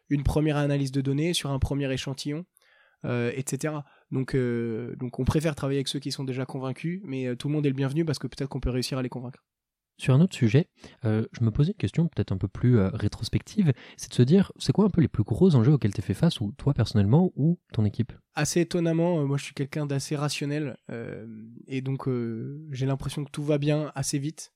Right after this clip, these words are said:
Speaker 1: Je, je, je mets de côté directement quand il y a un défi, je le vois plutôt comme, euh, un challenge à passer. Euh, C F, euh,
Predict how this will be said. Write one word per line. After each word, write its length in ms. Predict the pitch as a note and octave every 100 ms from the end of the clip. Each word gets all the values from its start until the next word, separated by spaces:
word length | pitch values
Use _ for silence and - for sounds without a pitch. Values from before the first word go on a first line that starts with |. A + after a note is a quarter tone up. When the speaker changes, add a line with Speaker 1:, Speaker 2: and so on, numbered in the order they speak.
| _
Speaker 1:
Je, 320 | C3 B2+ A#2
je, 240 | A#2 A#2+ A#2
je 140 | B2+
mets 160 | C#3 D3+
de 40 |
côté 300 | - D3 E3
directement 460 | D3 C#3+ C#3 C#3+ D3
quand 100 | D3
il 80 | C3+
y 20 |
a 60 |
un 60 | C3
défi, 280 | C3+ - D#3
je 80 | C3
le 60 |
vois 160 | B2+ B2
plutôt 260 | C#3 C#3
comme, 220 | C#3 C3+ B2+
euh, 140 | C3 - _ -
un 80 | B2+
challenge 340 | - D3 C#3 C3+
à 80 | A#2+
passer. 360 | C3+ - E3 _ _ _ _ _ _ D3+
Euh, 1000 | - - F2 - A2+ A2 - - - D3
C 360 | - C#3 B2
F, 140 | B2 -
euh, 320 | A#2 G2+